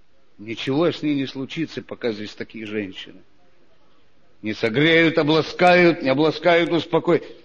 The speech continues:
Я вот считаю, что вот мужикам, которые таких женщин не могут накормить и одеть,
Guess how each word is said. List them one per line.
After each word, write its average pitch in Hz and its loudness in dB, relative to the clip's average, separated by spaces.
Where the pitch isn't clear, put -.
Я 165 2
вот 196 4
считаю, 190 0
что 185 -2
вот 165 0
мужикам, 175 2
которые 139 0
таких 147 -2
женщин 127 0
не - -14
могут 139 -2
накормить 120 -4
и 113 -2
одеть, 113 -6